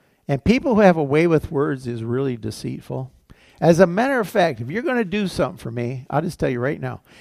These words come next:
if you're gonna do something for me, don't give me a five-minute speech about how good you are. I've had enough people give me five-minute speeches about how they're the best renter in the world.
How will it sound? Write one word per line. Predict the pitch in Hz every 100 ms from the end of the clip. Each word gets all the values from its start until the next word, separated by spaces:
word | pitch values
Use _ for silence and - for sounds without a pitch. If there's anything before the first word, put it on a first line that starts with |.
| - -
if | 143
you're | 220
gonna | 269 262
do | 190 214 196
something | - 135 131
for | 127
me, | 123 127 120 _ _ _
don't | 139 214 220
give | 220 208
me | 208 196
a | 135
five-minute | - 175 190 175 175 143
speech | - 170 139
about | 127 131
how | 127 135
good | 117 127 98
you | 98
are. | 92 - _ _ _ _ _ _ _ _ _ _ _ -
I've | 165
had | 175 151
enough | 147 170 247 -
people | 214 208 151
give | 127 143
me | 131
five-minute | - 160 202 190 196
speeches | 165 - 180 - 123
about | 127 120
how | 131 135
they're | 123 127
the | 117
best | 113 170 214 -
renter | 156 160 185 185
in | 196 135
the | 123
world. | 143 147 170